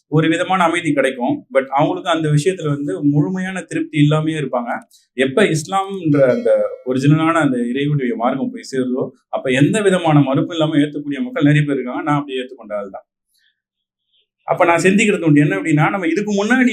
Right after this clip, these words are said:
நேரடியா ஏன் இஸ்லாத்துக்கு வரல? அப்ப இறைவன் நம்மளை பக்குவப்படுத்துறான் இஸ்லாத்துக்காக, முன்னாடியே பல விஷயங்களை பார்க்க வச்சுட்டு. ஒண்ணு இல்லைன்னா தானே அதோடைய அருமை என்னன்றது தெரியும்.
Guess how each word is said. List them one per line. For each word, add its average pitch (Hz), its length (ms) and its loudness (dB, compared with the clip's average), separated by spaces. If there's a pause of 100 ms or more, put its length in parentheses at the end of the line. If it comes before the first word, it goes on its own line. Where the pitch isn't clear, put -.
நேரடியா 233 460 2
ஏன் 196 160 -4
இஸ்லாத்துக்கு 175 400 -4
வரல? 120 180 -4 (1200)
அப்ப - 140 -4
இறைவன் 185 340 2
நம்மளை 175 180 2
பக்குவப்படுத்துறான் 147 800 0 (340)
இஸ்லாத்துக்காக, 143 720 0
முன்னாடியே 160 380 2 (120)
பல 139 180 2
விஷயங்களை 143 400 0
பார்க்க 127 260 -2
வச்சுட்டு. - 260 -20 (460)
ஒண்ணு 165 320 4 (160)
இல்லைன்னா 196 340 2
தானே 208 180 -2
அதோடைய 160 380 2
அருமை 143 300 0
என்னன்றது 139 300 -4
தெரியும். 120 340 -8